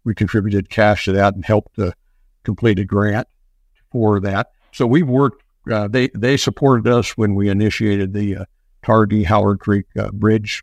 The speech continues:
projects. Um, so they, yeah, they're supportive. We, if, and we work in conjunction with them, but primarily they have their area of focus. We have our area of focus, and it, it works in tandem, basically.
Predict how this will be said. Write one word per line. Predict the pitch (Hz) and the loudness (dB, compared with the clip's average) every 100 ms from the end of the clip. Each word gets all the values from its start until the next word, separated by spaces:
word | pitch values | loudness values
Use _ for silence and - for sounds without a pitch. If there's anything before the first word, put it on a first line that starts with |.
| _ | _
projects. | 113 110 110 120 - - - _ _ _ - | 0 2 0 -2 -6 -12 -16 _ _ _ -8
Um, | - 104 104 95 | -6 -4 -8 -4
so | - | 0
they, | 127 143 | 2 2
yeah, | 127 95 | 2 2
they're | 113 127 | 2 0
supportive. | - - 131 120 123 | -2 -2 -2 0 -2
We, | 113 107 - | -4 -8 -6
if, | 110 - _ _ _ _ | -10 -10 _ _ _ _
and | 110 98 | -2 0
we | 101 | 0
work | 101 113 101 - | 0 2 2 0
in | 101 | -2
conjunction | 98 90 123 139 - 127 | -2 -2 0 0 0 -2
with | 113 | -2
them, | 120 123 | -2 -2
but | 98 - | -4 -8
primarily | - 123 120 120 120 107 | 0 2 2 2 2 2
they | 113 | 0
have | 107 104 | 0 0
their | 107 104 | 0 2
area | 107 104 | 2 2
of | 92 | 0
focus. | 104 104 - | 0 0 -2
We | 104 107 | 0 2
have | 104 | 2
our | 107 107 | 2 2
area | 110 107 | 0 -4
of | |
focus, | - 110 - 113 - | -6 -10 -6 -6 -4
and | 101 | -6
it, | - _ _ _ - | -8 _ _ _ -4
it | 107 | 0
works | 117 113 - | 2 0 0
in | 120 | 0
tandem, | 104 113 110 87 80 | 2 2 2 0 -6
basically. | 95 95 - - | -6 -4 -4 -6